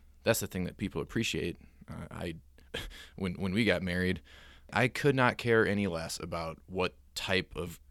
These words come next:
card was given. I couldn't remember any of them, but yeah, plenty of, you know, nice things were written, and that's what people care about. Uh, that's what it should be about, not,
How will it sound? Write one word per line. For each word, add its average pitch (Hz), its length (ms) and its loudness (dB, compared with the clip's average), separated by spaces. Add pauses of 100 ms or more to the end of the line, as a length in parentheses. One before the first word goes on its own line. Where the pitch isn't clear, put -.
card 90 420 2
was 87 380 -6 (340)
given. 95 260 2
I 104 160 2
couldn't 120 360 2
remember 98 720 4 (220)
any 98 200 4
of 95 120 2
them, 104 240 2
but 78 220 -4 (340)
yeah, 160 120 6
plenty 107 240 0
of, 85 100 -8 (160)
you 90 80 -8
know, 82 80 -8
nice 95 320 -4
things 85 180 -4
were 90 80 -6
written, 90 200 -2
and 87 100 -4
that's 90 220 -6
what - 180 -4 (120)
people 76 200 -8
care 98 240 0
about. 78 320 -2 (640)
Uh, 82 120 -8 (140)
that's - 220 -2
what 87 120 -4
it - 60 -8
should 117 180 -4
be - 100 -6
about, 82 320 -10
not, 87 300 -6